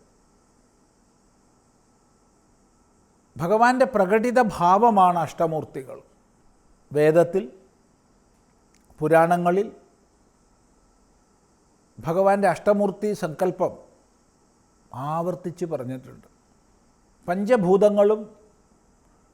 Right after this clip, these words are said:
സൂര്യചന്ദ്രന്മാരും ഇവയെ മുഴുവൻ ചേർത്ത് നിർത്തുന്ന ജീവാത്മാവും, ഈ എട്ടെണ്ണം ചേർന്നതാണ്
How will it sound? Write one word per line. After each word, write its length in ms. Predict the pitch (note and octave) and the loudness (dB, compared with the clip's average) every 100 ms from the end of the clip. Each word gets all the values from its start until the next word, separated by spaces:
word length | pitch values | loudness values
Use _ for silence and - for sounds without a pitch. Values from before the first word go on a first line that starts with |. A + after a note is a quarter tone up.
| _ _ _ _ _ _ | _ _ _ _ _ _
സൂര്യചന്ദ്രന്മാരും 1160 | F#3 G#3 A3+ B3 A#3 F#3 F3 F3+ F3 E3 C#3+ - _ _ _ _ _ _ _ _ _ - | -6 -2 0 4 4 2 2 0 0 -4 -6 -10 _ _ _ _ _ _ _ _ _ -14
ഇവയെ 280 | G#3+ C4+ C#4 | -6 0 2
മുഴുവൻ 460 | B3 A3+ B3 C4 | 2 2 2 0
ചേർത്ത് 500 | - F#3+ G3+ G3 A#3+ | 0 2 2 2 0
നിർത്തുന്ന 380 | G#3 F#3 G3+ G3 | 0 0 -2 -2
ജീവാത്മാവും, 760 | F3 E3+ E3+ D#3+ - C#3+ C3+ - _ _ _ _ _ _ _ _ _ _ _ _ _ _ _ _ _ _ _ _ _ _ _ _ _ - | -2 -2 0 -2 -4 -14 -16 -20 _ _ _ _ _ _ _ _ _ _ _ _ _ _ _ _ _ _ _ _ _ _ _ _ _ -12
ഈ 160 | A3+ A#3+ | 0 2
എട്ടെണ്ണം 500 | A3 A3 B3 A#3+ A3+ | 2 2 0 0 -2
ചേർന്നതാണ് 720 | F#3 E3 F#3 G3 D#3 D3 G#3 | 2 2 2 2 2 0 -8